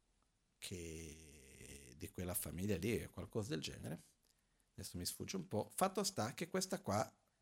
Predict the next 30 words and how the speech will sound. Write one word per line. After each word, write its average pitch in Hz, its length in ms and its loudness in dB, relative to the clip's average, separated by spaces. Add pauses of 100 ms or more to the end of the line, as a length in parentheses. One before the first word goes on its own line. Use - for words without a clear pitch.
(140)
era 123 220 4
par-, 123 320 0
uscita - 560 2
dal 123 240 0
Tibet - 600 -4
tanti, 151 500 0
tanti 107 320 -2
anni 85 180 -4
prima. - 320 -12 (2500)
No? 95 260 -16
Era 92 160 0
la 101 120 4
sorella 135 560 8
della 101 180 4
madre. 80 400 -4 (500)
Era 139 180 6
uscita - 300 6
dal 170 180 6
Tibet 143 260 4
tanti 104 260 2
anni 98 120 4
prima. 98 160 2
In 101 60 0
poche 135 240 6
parole, 131 320 10
era 104 140 6
data 123 340 4
in, 113 160 2
era 113 200 -2
stata 113 500 2